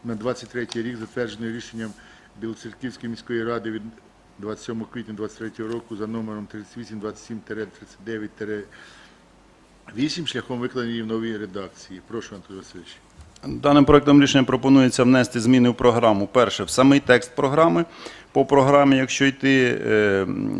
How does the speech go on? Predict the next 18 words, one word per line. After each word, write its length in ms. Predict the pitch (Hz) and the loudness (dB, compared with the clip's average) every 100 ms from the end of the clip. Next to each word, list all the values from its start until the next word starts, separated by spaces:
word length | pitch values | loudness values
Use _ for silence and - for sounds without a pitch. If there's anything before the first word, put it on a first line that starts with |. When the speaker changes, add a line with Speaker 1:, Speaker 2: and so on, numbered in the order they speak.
| 92 95 - - _ _ - | -8 -10 -14 -20 _ _ -18
Speaker 2:
сторінка 500 | - 135 139 127 123 | 0 4 6 4 2
чотири, 360 | 123 131 117 | 0 0 4
абзац 320 | 117 104 120 | 4 2 -2
шість, 360 | - - 113 - | 0 -4 -4 -2
розділ 300 | 113 104 113 | -2 0 -2
перший. 380 | - 107 - 95 | 2 2 2 -4
Заборгованість 600 | 107 120 120 127 117 - | -2 0 2 2 0 -2
податку 360 | 110 117 107 110 | 2 2 4 0
на 100 | 107 | 0
додану 340 | 107 104 104 | 2 2 2
вартість 340 | 101 98 98 | 2 2 -4
сто 120 | - 110 | -8 -4
сорок 260 | 113 107 | -2 -2
чотири 300 | - - 101 | -4 -4 -4
тисячі 400 | - 98 98 104 | -4 -6 -6 -6
двадцять 360 | 92 101 101 92 | -2 -2 -2 -4
дев'ять 280 | 104 95 90 | -2 -2 -2
гривень. 360 | 98 98 95 | -2 -2 -2